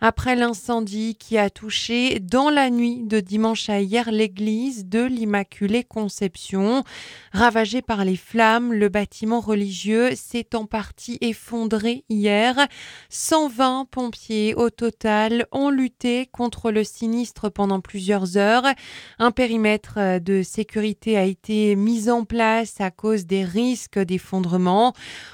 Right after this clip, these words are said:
On ne connaît pas encore l'origine de ce feu. Des investigations sont en cours.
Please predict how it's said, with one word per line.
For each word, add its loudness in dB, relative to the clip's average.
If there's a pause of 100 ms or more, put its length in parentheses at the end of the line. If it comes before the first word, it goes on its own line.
On 2
ne 2
connaît 0
pas 0
encore 0
l'origine 0
de 0
ce -4
feu. 2
Des -2
investigations -2
sont -6
en 0
cours. 2